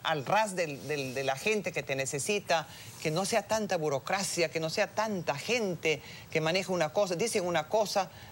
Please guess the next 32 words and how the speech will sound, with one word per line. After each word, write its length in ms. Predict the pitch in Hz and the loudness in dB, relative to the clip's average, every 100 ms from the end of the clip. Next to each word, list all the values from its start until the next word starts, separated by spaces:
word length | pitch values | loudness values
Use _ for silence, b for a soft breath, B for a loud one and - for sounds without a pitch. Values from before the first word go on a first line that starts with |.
| - | 0
retroceden. 880 | 165 214 214 214 247 233 214 190 170 B B - | 2 4 2 4 4 4 2 -2 -8 B B -6
La, 180 | 165 143 | -2 0
la, 160 | 147 | 0
la 200 | 170 185 | 0 -2
situación 480 | 185 226 247 294 262 | -2 0 0 2 2
es 120 | 240 | 0
que 120 | - 175 | 0 -2
tú 180 | 311 | -2
tienes 300 | 320 320 294 | 0 0 2
que 80 | - | 2
estudiar 340 | 190 202 214 220 | 2 2 2 4
una 160 | 185 | 2
situación, 460 | 156 151 120 - 95 - - - - - - - - - - - - | 0 -2 -4 -6 -8 -14 -20 -20 -20 -20 -20 -20 -20 -20 -20 -14 -6
ver 300 | 156 220 262 | 2 4 4
la 120 | 247 | 2
claridad 480 | 302 185 185 254 320 | 4 4 4 4 4
de 80 | |
esta 180 | 262 220 | 2 0
situación 520 | 196 202 196 220 285 381 - - - - - - | -2 -2 0 2 0 -2 -14 -20 -20 -20 -20 -4
y 60 | 190 | 0
una 160 | 220 | 4
vez 200 | 214 190 | 4 2
dada 480 | 165 262 339 254 123 - - - | 4 4 4 2 -2 -8 -20 -8
una, 220 | 180 170 | -4 -2
una, 240 | 170 180 160 | 0 0 0
una, 400 | 175 190 175 147 | 0 0 0 0
una, 420 | 165 170 151 135 | 2 4 4 2
una, 560 | 135 156 156 147 127 90 | 0 0 0 2 0 0
un 260 | 135 151 | -2 -2
final 380 | 143 175 208 240 | 2 4 4 4
de 140 | 185 | 2
esto, 280 | 226 - 349 | 0 0 -2